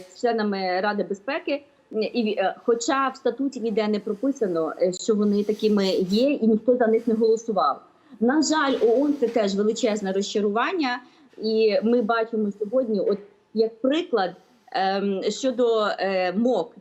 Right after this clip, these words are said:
да, Міжнародного олімпійського комітету. У нас були слухання в ПАРЄ,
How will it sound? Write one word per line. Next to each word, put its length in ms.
да, 240
Міжнародного 720
олімпійського 560
комітету. 600
У 60
нас 220
були 180
слухання 540
в 40
ПАРЄ, 580